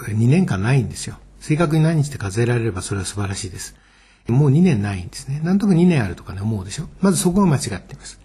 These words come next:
ですので、その中でじゃあどうするかってことになるってことですよね。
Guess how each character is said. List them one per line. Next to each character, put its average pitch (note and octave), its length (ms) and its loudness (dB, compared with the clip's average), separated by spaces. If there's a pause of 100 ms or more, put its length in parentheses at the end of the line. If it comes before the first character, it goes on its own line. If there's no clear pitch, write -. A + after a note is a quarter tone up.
(540)
で D#3+ 120 4
す D3+ 120 -2
の A2+ 120 0
で、 B2 320 0
そ - 180 -2
の G3 60 6
中 G#3+ 320 4
で G#3+ 180 2
じ C#3+ 140 -2
ゃ - 20 0
あ G2 60 -2
ど G2+ 160 -6
う F#2+ 40 -6
す - 140 -8
る - 60 -14
か B2 100 -4
っ - 80 -8
て - 100 -8
こ A2+ 120 -6
と D3+ 120 -4
に B2+ 80 0
な F#2 120 -6
る - 60 -18
っ - 20 -18
て - 160 -20
こ - 80 -20
と B2 100 -18
で C3 60 -18
す - 60 -18
よ E3 100 -8
ね。 B3 120 -14